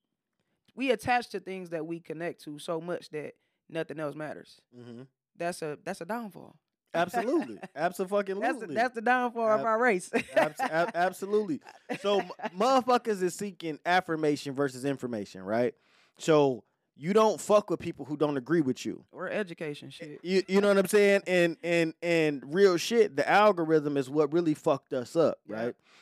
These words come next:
Speaker 2: So I got a, another podcast that I outlined called Victims of the Algorithm. And people don't understand how their phone has turned them into a prisoner,
Speaker 1: Yep.
Speaker 2: right?
Speaker 1: Yep.
Speaker 2: Because you click this and because you like this,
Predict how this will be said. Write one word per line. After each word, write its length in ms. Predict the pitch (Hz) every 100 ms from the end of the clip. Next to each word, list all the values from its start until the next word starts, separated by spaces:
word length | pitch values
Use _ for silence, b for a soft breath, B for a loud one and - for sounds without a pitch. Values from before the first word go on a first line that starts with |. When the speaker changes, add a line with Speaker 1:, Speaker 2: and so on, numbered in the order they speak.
| b
Speaker 2:
So 160 | - 135
I 100 | 175
got 220 | 170 147
a, 100 | 131 - 127 113
another 420 | 117 135 139 123 107 _ _ _ _
podcast 420 | - 131 123 131 123
that 100 | 123
I 40 |
outlined 500 | 123 110 120 117 104
called 260 | - 123 107
Victims 360 | 143 - 131
of 100 | 131
the 80 | 123
Algorithm. 580 | 160 175 127 117 101 87 -
And 200 | 127 117
people 200 | 196 180
don't 140 | 156
understand 560 | 156 139 123 190 185 151
how 80 | 123
their 180 | 127
phone 480 | 123 165 180 165 139
has 140 | 127 123
turned 240 | 139 123
them 100 | 123
into 200 | 120 120
a 40 |
prisoner, 500 | 101 180 147 107 85 -
Speaker 1:
Yep. 220 | 160 196
Speaker 2:
right? 140 | 123 - _ _
Speaker 1:
Yep. 220 | - 165 - _ _ _ b b b
Speaker 2:
Because 380 | 127 - 185 156
you 120 | 208 -
click 280 | - 208 196
this 280 | 185 180 -
and 80 | 135
because 320 | 135 175 151
you 120 | 165
like 400 | 160 151 156 117
this, 380 | - 175 113 -